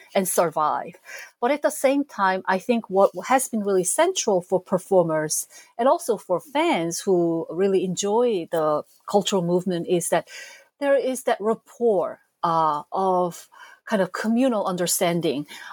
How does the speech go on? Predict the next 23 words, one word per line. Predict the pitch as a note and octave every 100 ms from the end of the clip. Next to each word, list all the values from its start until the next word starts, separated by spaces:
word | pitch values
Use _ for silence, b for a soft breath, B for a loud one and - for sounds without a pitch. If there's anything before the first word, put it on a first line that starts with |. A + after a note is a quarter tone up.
| -
um, | F3 E3+ E3 E3+
and | G3+ F#3
fans | - A#3 B3+ B3+ A#3
and | G3+ F3
stars | - G3 F#3 F3+ -
often | F#3 G#3+ C#4 A#3
exchanging | - - A3+ A3+ A3 G#3 F#3
their, | E3+ E3+ E3 B B B -
uh, | F3
positionality | E3+ A#3 A3+ - G3 E3 F#3+ F3+ C3 A#2+ B B B _
and | G3+ G3 F#3+ F#3
truly | - - F4 E4 D4+ C#4
kind | C#4 B3
of | G3+
coming | - C4+
together | B3 G3 F3 E3 C#3+ B2+
as | E3+ E3 D#3 F3+
one | F3+ F3
community. | - E3 E3 - C#3+ -
I |
mean, | F#3+ F3+
despite | B3+ - - E4 E4
the | A#3+